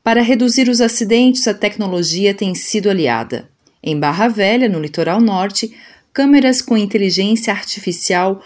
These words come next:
monitoram cinco quilômetros de praias. Segundo o Centro Regional de Tecnologia,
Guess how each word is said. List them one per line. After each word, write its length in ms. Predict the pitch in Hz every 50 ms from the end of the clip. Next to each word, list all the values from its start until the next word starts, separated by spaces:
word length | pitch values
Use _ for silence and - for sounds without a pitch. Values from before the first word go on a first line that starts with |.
| - _ _
monitoram 840 | - 214 226 254 262 262 247 240 247 - 240 226 226 226 226 226 233
cinco 500 | 226 - - - - 294 359 - 330 277
quilômetros 800 | - - 247 208 185 185 185 190 196 190 - - 208 202 185 175
de 120 | 185 233
praias. 760 | 226 - 175 147 123 113 120 110 - 104 - - - - - _ _ _ - - - - _ -
Segundo 520 | - - - 175 156 156 170 185 196 190
o 80 | 170 160
Centro 360 | 165 - 185 175 170 175 165
Regional 600 | 170 170 160 160 170 160 156 156 160 180 190 180
de 100 | 160 156
Tecnologia, 880 | 147 - 151 147 - 165 160 165 196 233 247 233 202 185 196 220 240